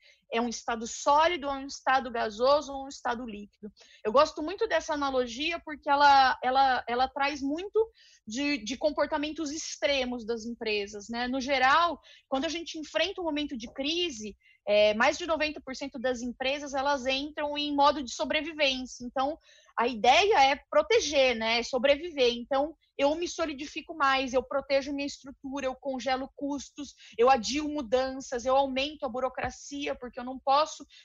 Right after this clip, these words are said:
deixar o meu, o, a, a minha operação escapar, é, do, do, do meu previsível, porque eu preciso reduzir riscos, eu preciso proteger o meu caixa, né? Eu,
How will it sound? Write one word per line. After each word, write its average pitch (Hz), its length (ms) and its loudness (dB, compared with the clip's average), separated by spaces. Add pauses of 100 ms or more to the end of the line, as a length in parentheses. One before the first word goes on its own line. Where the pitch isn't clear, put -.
deixar 247 640 0 (240)
o 247 120 -6
meu, 247 440 2
o, 220 300 -6
a, 208 200 -4
a - 20 -2
minha 311 160 -2
operação 302 600 -2
escapar, 320 720 0 (360)
é, 233 500 0
do, 233 260 -6
do, 233 280 -6
do 233 120 -4
meu 269 160 0
previsível, 277 800 -4
porque 339 220 -14
eu 277 40 -14
preciso 247 400 -14
reduzir 254 460 -8
riscos, 277 480 -4
eu 247 140 -8
preciso 247 360 -12
proteger 247 560 -4 (280)
o 233 80 -2
meu 277 160 2
caixa, 233 580 2
né? 214 160 -4
Eu, 247 200 4